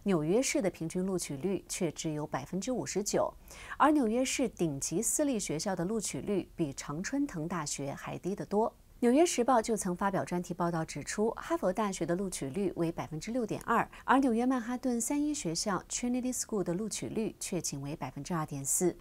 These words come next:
逆序网站二零二一年的排名显示，三一学校是全美排名第二、纽约州排名第一的私立学校。该校提供K到十二年级课程，目前共有一千零一名学生，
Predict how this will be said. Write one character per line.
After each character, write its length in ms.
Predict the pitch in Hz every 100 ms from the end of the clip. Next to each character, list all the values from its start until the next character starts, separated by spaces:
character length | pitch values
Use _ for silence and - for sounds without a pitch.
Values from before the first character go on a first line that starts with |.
| -
逆 160 | 330 330
序 140 | 294
网 200 | 247 190
站 180 | 233 214
二 200 | - 226
零 160 | 196 -
二 160 | 202
一 140 | 247 262
年 120 | 190
的 60 |
排 180 | 170 175
名 160 | 170 185
显 220 | - 135
示， 260 | - 190 165
三 220 | - 277
一 120 | 285
学 180 | - 170
校 240 | 190 180
是 180 | 175 185
全 220 | 175 175
美 180 | 196 175
排 160 | - 170
名 160 | 165
第 160 | 196 233
二、 240 | 240 185 -
纽 160 | 170
约 120 | 151 175
州 200 | 208 202
排 240 | - 165
名 180 | 170 175
第 180 | 233 208
一 140 | 269
的 100 | 220
私 200 | - 160
立 100 | 160
学 180 | - 143
校。 320 | 147 175 156 - - - -
该 120 | 320
校 200 | 339 240
提 180 | - 214
供 180 | 262
K 160 | 269 285
到 160 | 294 220
十 160 | -
二 120 | 202
年 200 | 170 151
级 140 | 156 170
课 240 | - 233
程， 340 | 180 165 151 - - 311
目 120 | 311
前 280 | - 180 202
共 180 | 226
有 100 | 185 -
一 140 | 226
千 240 | - 240
零 140 | 202 208
一 100 | 262
名 160 | 226
学 220 | 190 156 156
生， 300 | - 220